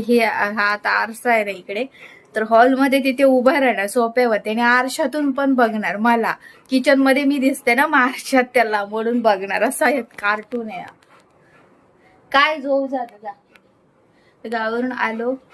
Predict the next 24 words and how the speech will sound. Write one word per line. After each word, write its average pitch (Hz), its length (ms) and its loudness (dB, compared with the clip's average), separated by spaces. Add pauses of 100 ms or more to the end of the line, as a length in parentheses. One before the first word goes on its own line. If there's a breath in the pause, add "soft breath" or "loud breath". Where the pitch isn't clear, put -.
(120)
की 247 140 -2
दुसऱ्या 254 420 0
दिवशी 240 580 -2
ही 240 240 -2 (760)
अशी 262 280 0
पडून 277 460 4
असणार, 214 420 -2
झोपून 240 760 0
आणि 294 220 0
झोपून, 233 440 0
बाकी 214 220 -2
काही 214 460 -2
नाही. 180 180 -6 (460 loud breath)
म्हणजे 226 220 8
ती 269 340 2
इतकी 254 300 -4
तिकडे 277 440 2 (100)
फिरतात, 240 420 0 (100)
तरी 254 140 2
आ-, 226 340 0
ह्यावेळी 240 720 0 (120)
हा 247 180 2
एवढा 247 380 4
जास्त 254 280 -4